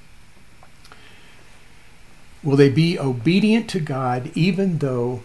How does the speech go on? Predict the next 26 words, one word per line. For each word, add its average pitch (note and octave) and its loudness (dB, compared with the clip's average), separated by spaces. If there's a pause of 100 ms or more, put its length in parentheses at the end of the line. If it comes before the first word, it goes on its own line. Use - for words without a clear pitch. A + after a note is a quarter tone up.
(1040)
there C3 -4
are G#2+ -4
perilous C3+ -2
times? G2+ -10 (1120)
And G#2 -8
that's D#3+ -4
what E3+ -6
leads C#3 0
him A2+ -6
to A2+ -6
say, G2+ -4 (100)
"When A2 -10
the G2+ -12
Son D3+ 2
of D3 -4
Man A#2+ -4
comes, G#2+ -10 (440)
will D3+ -2
he C#3+ -2
find A2 -8
faith G#2 -10 (500)
on A2 -4
earth?" A2 -12 (360)
And A#2 -6
of A2+ -8
course, - -8